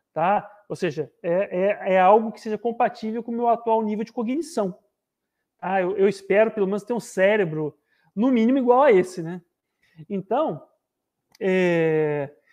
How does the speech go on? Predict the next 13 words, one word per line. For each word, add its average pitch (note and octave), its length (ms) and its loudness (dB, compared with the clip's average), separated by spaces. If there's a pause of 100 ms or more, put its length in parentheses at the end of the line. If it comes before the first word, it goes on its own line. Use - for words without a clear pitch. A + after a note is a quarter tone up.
dentro A#3 400 -4
dessas F#3 280 -10
pesquisas, E3 800 -12 (300)
é G3 120 -2
natural G3 840 -4
a D#3+ 80 -10
gente F#3 400 -12 (720)
ter C4 440 -4
um F#3 80 -6
enviesamento E3+ 1160 -4 (240)
ainda F#3 320 2
relativamente F#3 720 -2
dogmático. E3 600 -6